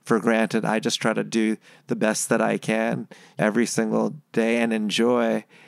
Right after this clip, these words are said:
every part of it. And I think that experience, obviously a very negative experience, it really kind of made me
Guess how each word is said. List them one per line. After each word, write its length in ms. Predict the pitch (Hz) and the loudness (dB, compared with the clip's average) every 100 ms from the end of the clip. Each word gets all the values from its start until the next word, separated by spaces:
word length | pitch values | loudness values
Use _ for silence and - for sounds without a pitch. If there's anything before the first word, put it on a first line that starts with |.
| - | -6
every 260 | - 113 113 | -2 2 2
part 260 | - 110 113 | 2 2 2
of 140 | 110 | 0
it. 100 | 113 | -2
And 140 | 110 | -2
I 80 | 110 | -2
think 380 | 104 120 110 - - - - | -2 -4 -4 -8 -20 -14 0
that 160 | 123 | 2
experience, 680 | 117 - - 127 123 113 107 | 2 -2 0 0 2 0 0
obviously 540 | 117 110 - 117 113 - - - | -2 -2 0 0 0 -4 -20 -6
a 80 | 110 | 0
very 280 | 113 107 | 2 2
negative 480 | 107 113 120 117 113 | 0 0 2 0 0
experience, 960 | 113 - - - 120 120 113 110 - - - - - - | -4 -6 -8 -2 0 0 0 -2 -6 -14 -20 -20 -18 -2
it 160 | 123 | 0
really 260 | 107 117 110 | 2 2 2
kind 200 | 120 113 | 0 0
of 100 | 110 | 0
made 260 | 110 110 104 | 0 2 2
me 320 | 110 110 | 2 2